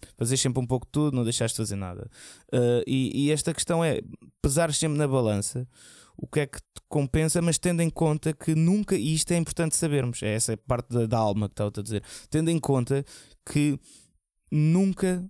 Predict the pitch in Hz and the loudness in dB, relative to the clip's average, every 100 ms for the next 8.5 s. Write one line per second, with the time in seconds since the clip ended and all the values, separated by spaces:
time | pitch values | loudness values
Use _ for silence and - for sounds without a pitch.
0 | - - 127 139 135 135 131 131 - _ | -14 -6 0 0 0 0 0 -2 -12 _
1 | - 123 117 113 117 - - 110 107 104 | -2 2 2 2 0 -4 -6 -4 -2 -2
2 | 98 - - 113 113 117 113 123 123 _ | -4 -6 -6 -4 0 0 0 -2 -8 _
3 | _ _ _ _ _ _ - 127 123 131 | _ _ _ _ _ _ -4 0 2 2
4 | 127 131 120 - _ _ _ - 117 107 | 2 0 0 -6 _ _ _ -2 0 0
5 | 104 123 120 - 131 127 123 113 117 113 | 0 0 0 0 0 -2 -2 -2 0 0
6 | 120 117 123 120 123 120 - 127 123 131 | 0 2 2 0 -2 -2 -2 -2 -2 -2
7 | 127 117 123 113 127 117 113 110 92 - | 0 0 -2 0 0 0 0 -2 -4 -8
8 | _ - - - 113 | _ -10 -6 -2 -2